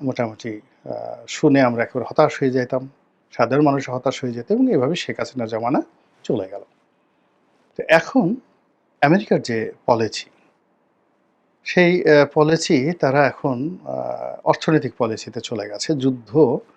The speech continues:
এবং ক্ষমতা দখলের পলিসিতে তারা নেই, তারা ট্রেড পলিসিতে চলে গেছে।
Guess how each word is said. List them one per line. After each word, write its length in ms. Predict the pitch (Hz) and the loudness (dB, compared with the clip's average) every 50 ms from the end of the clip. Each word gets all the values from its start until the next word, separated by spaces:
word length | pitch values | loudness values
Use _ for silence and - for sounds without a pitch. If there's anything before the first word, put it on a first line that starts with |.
| _ _ _ _ _ _ _ - | _ _ _ _ _ _ _ -4
এবং 160 | 139 123 123 | -2 -2 -2
ক্ষমতা 360 | - - - 139 131 - 151 | -2 0 0 0 0 0 0
দখলের 480 | - 113 107 - - 143 131 117 117 113 - - _ - | 0 0 -2 -2 -2 -2 0 0 -2 -2 -4 -8 _ 0
পলিসিতে 380 | 135 117 110 - - - 117 | 0 0 0 -2 -6 -10 -10
তারা 260 | 104 - 107 104 101 98 | -8 -8 -8 -8 -10 -12
নেই, 160 | 104 104 95 90 87 _ _ _ _ _ _ _ _ _ _ _ _ _ _ _ _ _ _ _ - | -12 -14 -14 -14 _ _ _ _ _ _ _ _ _ _ _ _ _ _ _ _ _ _ _ _ 2
তারা 240 | - 175 160 175 175 | 4 4 6 4 4
ট্রেড 300 | - - 156 135 151 - | 4 4 4 4 4 2
পলিসিতে 340 | 127 113 110 101 - 110 107 | -2 -2 -2 -4 -8 -14 -16
চলে 280 | - - 110 98 98 98 | -14 -12 -12 -12 -12 -12
গেছে। 220 | - - - - | -12 -10 -10 -10